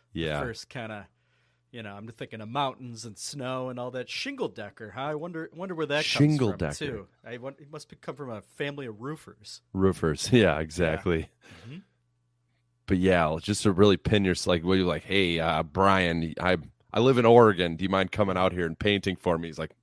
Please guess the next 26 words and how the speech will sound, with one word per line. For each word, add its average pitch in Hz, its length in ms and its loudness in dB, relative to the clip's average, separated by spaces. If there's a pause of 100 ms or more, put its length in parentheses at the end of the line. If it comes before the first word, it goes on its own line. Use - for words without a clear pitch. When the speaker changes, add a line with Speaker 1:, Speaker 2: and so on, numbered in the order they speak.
(160)
Speaker 1:
"Mm-mm, 143 460 -2 (340)
that 110 160 6
is 85 160 -2
not 98 300 -2
what 101 160 2
I 78 120 -2
do. 73 380 -8 (500)
I'm 95 200 2
an 85 80 -4
Alaskan 95 840 4 (340)
wildlife 85 880 0
painter. 85 360 0
Uh, 87 240 4
I, 117 140 2 (480)
Brian, 107 340 8
I 95 100 4
just 107 200 0
got 123 100 4
a 92 40 2
few 113 180 2
buildings 92 840 4 (340)
I 95 100 -2
want 92 220 4
you 92 40 0
to," 113 80 -2
"Nope, 113 600 6